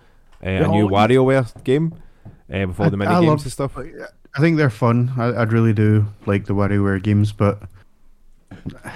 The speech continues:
Speaker 3: it's just not. Again, it, it's good in, in theory.
Speaker 2: It's
Speaker 1: Mm-hmm.
Speaker 2: good with pals.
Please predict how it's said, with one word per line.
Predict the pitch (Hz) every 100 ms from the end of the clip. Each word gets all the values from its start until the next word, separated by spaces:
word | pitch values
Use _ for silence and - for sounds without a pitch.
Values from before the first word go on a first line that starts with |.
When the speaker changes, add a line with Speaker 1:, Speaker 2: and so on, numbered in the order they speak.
| -
Speaker 3:
it's | 139 123
just | 139 110
not. | 131 117 110 - - - - - 117 - -
Again, | 123 120 120
it, | 123 -
it's | 135 -
good | 143 135
in, | 117 110 101 - - _ _ _ - - - - - - -
in | 123 107
theory. | 104 104 104 110 110 104 - -
Speaker 2:
It's | -
Speaker 1:
Mm-hmm. | 101
Speaker 2:
good | 247
with | 277 -
pals. | 120 139 196 147 -